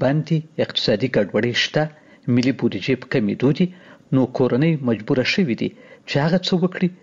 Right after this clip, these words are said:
چې زړه یې نه غواړي. په نړۍ کې له لسو ماشومانو نږدې یو تن کار کوي او ملګري ملتونه په خپاره کړي راپور کې خبرداری ورکوي چې له دې سره د ټول نسل روغتیا، تعلیم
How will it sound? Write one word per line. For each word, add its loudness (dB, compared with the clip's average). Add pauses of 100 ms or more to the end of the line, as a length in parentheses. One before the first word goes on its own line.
(160)
چې -4
زړه 2
یې -2
نه 0
غواړي. -6 (720)
په 4
نړۍ 2
کې -4
له 4
لسو -2
ماشومانو 0
نږدې 0 (140)
یو 2 (120)
تن -4
کار -2
کوي 0
او 0
ملګري 0
ملتونه 2
په -4
خپاره -2
کړي 2 (120)
راپور 0
کې -12
خبرداری 2
ورکوي -4 (400)
چې 0
له 2
دې 2 (100)
سره 0 (440)
د -2
ټول 2
نسل -2
روغتیا، -2 (100)
تعلیم 2